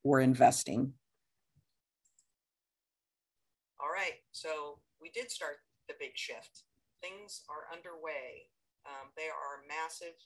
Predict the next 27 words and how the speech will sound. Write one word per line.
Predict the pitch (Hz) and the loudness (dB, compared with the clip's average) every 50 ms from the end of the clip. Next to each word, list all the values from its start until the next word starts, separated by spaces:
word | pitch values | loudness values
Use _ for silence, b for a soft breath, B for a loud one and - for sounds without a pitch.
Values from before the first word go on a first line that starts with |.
| _ - | _ -16
trenches | - - 165 151 160 - - 180 175 170 165 - - - | -12 -10 -10 -12 -10 -12 -12 -12 -12 -14 -14 -18 -18 -18
and | 139 139 _ - | -20 -20 _ -16
pipes. | - 180 165 135 - - - - - - - _ _ _ _ _ _ _ _ _ | -12 -12 -12 -12 -14 -16 -16 -16 -16 -16 -18 _ _ _ _ _ _ _ _ _
So | - - 190 170 170 160 - | -14 -8 -6 -4 -4 -4 -4
I | - 170 165 | -6 -6 -8
highly | - - - 214 233 254 247 240 202 165 | -8 -8 -8 -6 -4 -4 -4 -6 -6 -6
recommend, | 160 160 - 156 143 143 143 143 143 139 143 - _ _ _ _ _ _ - 143 | -8 -8 -8 -10 -12 -10 -10 -10 -10 -12 -16 -20 _ _ _ _ _ _ -16 -14
um, | 143 143 143 156 | -14 -12 -12 -14
you | 160 165 156 - | -16 -18 -16 -14
doing | 165 165 165 165 160 | -12 -10 -10 -10 -10
this | 156 156 151 - | -10 -10 -10 -10
at | 160 160 | -10 -10
the | 160 151 - | -10 -14 -14
beginning | 151 - 160 156 156 160 | -12 -12 -12 -10 -10 -10
of | 160 156 | -10 -12
a | 156 143 135 | -12 -12 -10
global | 151 151 143 151 147 - | -10 -10 -10 -10 -12 -10
pandemic, | 165 156 156 156 180 196 208 - - - - - _ _ _ _ _ _ _ | -10 -10 -10 -8 -8 -8 -8 -8 -14 -16 -20 -20 _ _ _ _ _ _ _
because | _ - - 156 156 | _ -10 -10 -8 -8
it | 151 - | -8 -10
turns | - 165 160 165 165 | -10 -12 -10 -8 -6
out | 160 156 160 160 156 156 | -4 -2 -2 -4 -4 -8
nobody's | 156 156 165 160 165 160 | -8 -8 -8 -8 -10 -8
on | 160 151 151 147 | -8 -8 -8 -10
your | 151 - - | -14 -16 -12
campus. | - 143 135 - - - - - - - - - _ _ _ _ _ _ _ _ _ _ - 170 | -12 -12 -12 -10 -14 -12 -10 -10 -10 -10 -12 -18 _ _ _ _ _ _ _ _ _ _ -6 -6
Oh, | 202 220 - | -6 -6 -6